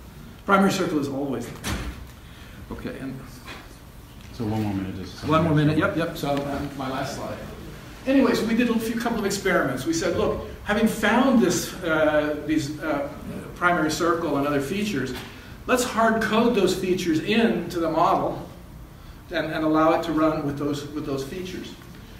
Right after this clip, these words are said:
Speaker 1: And so what that allowed is, well, it speeded up training, as you can see, a factor two for M nist, factor three point five for a much harder data set, which is this house numbers data set.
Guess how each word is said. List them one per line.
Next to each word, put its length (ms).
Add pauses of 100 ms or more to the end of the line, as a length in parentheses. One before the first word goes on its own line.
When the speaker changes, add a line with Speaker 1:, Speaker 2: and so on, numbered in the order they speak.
(260)
Speaker 1:
And 100
so 220 (260)
what 160
that 260
allowed 360
is, 420
well, 200
it 60
speeded 360
up 180
training, 520 (140)
as 100
you 60
can 140
see, 320
a 60
factor 440
two 200
for 160
M 200
nist, 220 (340)
factor 280
three 280
point 160
five 380
for 80
a 40
much 180
harder 280
data 260
set, 340
which 120
is 140
this 100
house 260
numbers 360 (540)
data 240
set. 360